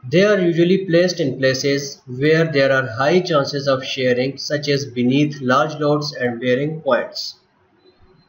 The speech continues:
It provides resistance against the shear and torsion. It keeps longitudinal bars intact during construction.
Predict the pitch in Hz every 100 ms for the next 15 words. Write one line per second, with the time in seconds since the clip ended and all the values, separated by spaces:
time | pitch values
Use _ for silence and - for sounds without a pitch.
0 | _ _ _ _ _ _ _ _ _ -
1 | _ 180 196 196 160 143 147 139 139 135
2 | - 170 165 - - 127 131 139 - 135
3 | - 151 147 143 214 - - _ _ 170
4 | 151 120 117 - - _ _ _ _ _
5 | - - _ _ _ _ _ _ - 180
6 | 175 - 196 196 160 143 139 - 165 190
7 | 170 131 127 127 139 143 139 151 123 -
8 | 135 135 131 160 180 160 160 156 - -
9 | 117